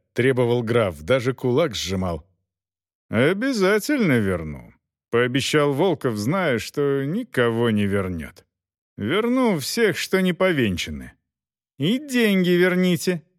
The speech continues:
настаивал граф. «Меха, шубы верните.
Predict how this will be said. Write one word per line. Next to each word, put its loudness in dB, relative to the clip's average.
настаивал 0
граф. 0
«Меха, 0
шубы 0
верните. 0